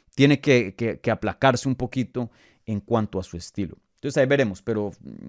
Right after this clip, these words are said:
una, un desempeño muy bueno de Joaquín Buckley que está prometiendo bastante y, y joven, joven en la categoría.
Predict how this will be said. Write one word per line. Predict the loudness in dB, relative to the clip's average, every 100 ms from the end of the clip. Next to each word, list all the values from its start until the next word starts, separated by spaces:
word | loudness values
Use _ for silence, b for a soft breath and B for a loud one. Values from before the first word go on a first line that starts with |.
| -6
una, | -2 0 2 2 0 -2
un | -4
desempeño | -4 -2 0 2
muy | 2
bueno | 2 2 2
de |
Joaquín | 0 -2 -2
Buckley | -2 -2 -4
que | -4
está | -4 -2
prometiendo | 2 2 2 0 2
bastante | 2 2 0 0 0
y, | 0 0
y |
joven, | 0 2 2 -2 -10 b b b
joven | -2 0 0
en |
la | 0 -2
categoría. | -6 -6 -4 -2 -4